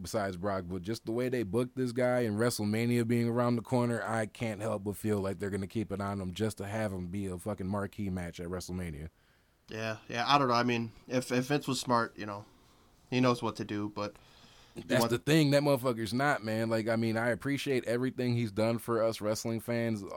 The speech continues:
Speaker 1: since our childhoods and shit, but, like, it's a different day, and he's not gotten with the times, and that's been obvious for quite some time now.
Speaker 2: Yeah, some years.
Speaker 1: It's just like, dude, you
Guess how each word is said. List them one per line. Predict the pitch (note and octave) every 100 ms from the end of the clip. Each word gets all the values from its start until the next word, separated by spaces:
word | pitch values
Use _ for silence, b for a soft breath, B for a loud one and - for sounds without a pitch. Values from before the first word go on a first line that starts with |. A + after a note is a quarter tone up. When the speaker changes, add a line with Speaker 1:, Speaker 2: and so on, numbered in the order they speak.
| D#2+
Speaker 1:
since | F2+ A2+ G#2+
our | G#2
childhoods | G#2 A#2 A#2+ A#2+ B2 B2 A2+
and | A#2+
shit, | C3 B2
but, | A2
like, | A2 G#2+
it's | G#2+ C3
a | A#2+
different | A2 G#2+ F#2 F2+
day, | A2 A2+ A2+ A2
and | G2 G2
he's | G#2+ G#2+ F2
not | A2 F#2
gotten | G2+ G#2+ F#2+ G2+
with | G2+
the | F2
times, | G2 G#2+ G2+
and | F#2+
that's | G#2+ F2
been | F#2
obvious | E2 G2 F2 F#2 F2
for | F#2
quite | E2+ - G2+ F2+
some | F2+
time | E2 F#2 F2
now. | E2 D#2+ D#2+ -
Speaker 2:
Yeah, | G#2 G2+ G#2 - -
some | A2
years. | G#2+ G#2+ A2 - - _ -
Speaker 1:
It's | F2+
just | - F#2+ -
like, | F2+ E2+
dude, | G2+ G2+ G2+ F#2 F#2 G2+
you | A#2